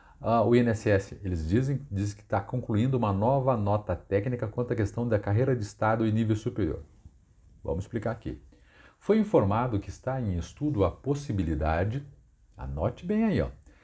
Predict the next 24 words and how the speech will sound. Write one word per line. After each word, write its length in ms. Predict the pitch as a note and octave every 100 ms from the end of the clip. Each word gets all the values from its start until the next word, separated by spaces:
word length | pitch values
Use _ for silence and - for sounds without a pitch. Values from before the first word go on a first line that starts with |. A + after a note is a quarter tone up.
| - - F#2+
de 160 | G2
transformação 1040 | G#2+ - F3 G3+ - E3+ D#3+ C#3 - A2 F2
da 100 | F#2
carreira 540 | - G#2 A2+ C#3 B2
do 240 | F#2 A#2
Seguro 420 | C#3 - G2+ A#2+ G#2
Social. 560 | - E2 - F2 C3 - _ - - - -
Então 160 | G#2+
imagine 420 | C3+ C#3 G#2+ A2
a 60 | G#2+
carreira 480 | - F2+ G#2 C#3+ D3
do 60 |
Seguro 260 | G#2+ G2+ G#2
Social 540 | G2+ G2 - A2 A#2 - _ -
no 220 | G#2 C#3+
I 20 |
N 120 | B2 G2
S 220 | - F2
S 380 | E2 G#2 - G#2
é 80 | G#2+
composta 600 | - G#2 F#2 G2+ G#2+ A2
por 300 | - D2+ - - - - _ _ -
técnicos, 600 | C3+ C3+ D3+ D#3+ D#3 - - - _ -
analistas 800 | F2 E2+ D#2 G#2 E3 - E3 -